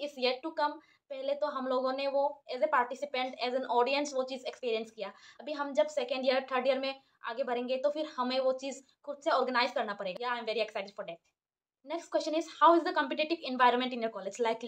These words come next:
literally, when I, like, when I just entered the college, I was like, "Oh my God, I am nothing in front of this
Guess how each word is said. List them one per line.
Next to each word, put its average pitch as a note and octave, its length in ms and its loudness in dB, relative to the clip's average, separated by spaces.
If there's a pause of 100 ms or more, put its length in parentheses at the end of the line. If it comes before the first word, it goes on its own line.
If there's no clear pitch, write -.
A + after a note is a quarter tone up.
literally, C4 480 2 (520)
when D4+ 120 2
I, E4+ 80 6 (460)
like, C#4+ 280 -8 (180)
when C#4+ 160 -2
I E4 100 6
just E4 320 2
entered C4 380 2
the E4 80 6 (100)
college, B3 420 6
I A#3+ 160 8
was B3 160 0
like, A3 300 2
"Oh A3 240 2
my G3+ 200 0 (240)
God, G#3 320 2
I G#3 160 4
am B3 140 2
nothing B3+ 440 0
in C#4 120 -6
front A#3+ 240 -2
of G#3 80 -14
this A3+ 180 -10